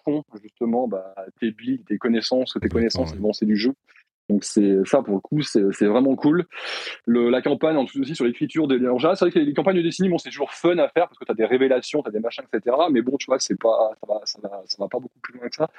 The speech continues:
Speaker 1: Là, ils ont vraiment sur
Speaker 2: Attends, on, on t'entend plus
Speaker 1: Et
Speaker 2: bien,
Speaker 1: tu
Speaker 2: euh,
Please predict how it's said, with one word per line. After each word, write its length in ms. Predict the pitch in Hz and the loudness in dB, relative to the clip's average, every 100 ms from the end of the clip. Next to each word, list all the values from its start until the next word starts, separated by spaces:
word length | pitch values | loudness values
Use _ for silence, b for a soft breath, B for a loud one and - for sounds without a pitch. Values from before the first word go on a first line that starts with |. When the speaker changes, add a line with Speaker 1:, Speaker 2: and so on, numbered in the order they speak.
| B B B | B B B
Speaker 1:
Là, 240 | 123 135 147 | 0 2 2
ils 180 | 143 123 | 0 -6
ont 60 | |
vraiment 360 | 117 131 156 165 160 _ _ _ _ _ - | -8 -6 -6 -6 _ _ _ _ _ _ -20
sur 160 | - _ 117 104 _ _ _ | -20 _ _ _ _ _ _
Speaker 2:
Attends, 200 | 123 120 | -2 0
on, 80 | 143 117 | -2 0
on 80 | 143 | 0
t'entend 300 | 127 160 165 | 2 2 0
plus 120 | 233 | 2
Speaker 1:
Et 40 | 143 | 0
Speaker 2:
bien, 240 | 165 165 | 2 2
Speaker 1:
tu 40 | 147 | 2
Speaker 2:
euh, 360 | 123 113 113 | 2 2 0